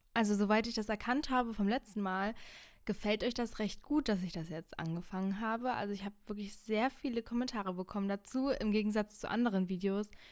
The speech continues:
die wirklich mir zugesprochen haben, die mir viele Ideen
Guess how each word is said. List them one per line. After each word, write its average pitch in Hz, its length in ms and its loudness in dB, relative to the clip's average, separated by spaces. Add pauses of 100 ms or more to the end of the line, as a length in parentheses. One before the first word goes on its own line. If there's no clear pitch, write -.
(360)
die 202 260 4
wirklich 269 280 2
mir 220 120 4
zugesprochen 247 640 0
haben, 220 320 4
die 190 120 2
mir 196 160 4
viele 254 420 4
Ideen 226 800 4